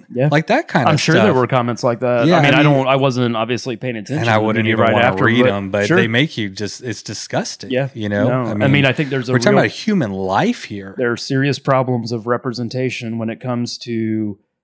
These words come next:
Speaker 1: acknowledging the victims of our automobile culture. Like, I just had a very, very close friend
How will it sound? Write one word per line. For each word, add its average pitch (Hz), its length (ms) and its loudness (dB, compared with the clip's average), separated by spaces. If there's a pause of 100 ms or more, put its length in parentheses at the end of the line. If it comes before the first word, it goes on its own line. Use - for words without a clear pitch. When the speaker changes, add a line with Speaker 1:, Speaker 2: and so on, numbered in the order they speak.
(160)
Speaker 1:
acknowledging 113 1080 0 (100)
the 117 120 -10
victims 107 640 -4
of 104 160 -4
our 107 480 -2 (320)
automobile 117 920 -4
culture. - 320 -4 (640)
Like, 110 160 0
I 120 160 2
just 117 240 -4
had 117 160 -2
a 110 80 -4
very, 113 280 -2
very 113 300 -4
close 117 320 -6
friend 113 560 -4